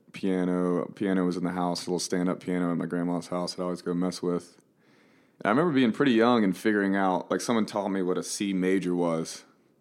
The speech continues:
which is, like, you can hit, like, all the white keys on the piano. So now I figured out, I was like, "Oh, I could, like, play something." All right. I was probably, like,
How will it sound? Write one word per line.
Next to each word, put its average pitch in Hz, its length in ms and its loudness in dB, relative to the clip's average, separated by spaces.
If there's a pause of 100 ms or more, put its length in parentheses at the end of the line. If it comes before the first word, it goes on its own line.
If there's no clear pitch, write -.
(580)
which 90 160 -4
is, 80 140 -6
like, 80 160 -4 (320)
you 90 100 -4
can 87 120 -2
hit, 90 200 -4
like, - 180 -6
all 87 180 0
the 87 80 -4
white 87 260 -4
keys 90 300 -4
on 87 100 -4
the 87 60 -4
piano. 92 320 -2
So 98 120 -2
now 92 140 2
I 90 40 -2
figured 104 260 0
out, 82 60 4
I 87 40 2
was 92 100 0
like, 180 120 0
"Oh, 160 160 -2
I 127 80 -4
could, 117 100 -6
like, 104 220 -4
play 135 320 4
something." 85 380 0
All 139 120 0
right. 123 220 -2
I 92 60 -2
was 95 160 -2
probably, 90 340 -2
like, 87 80 -8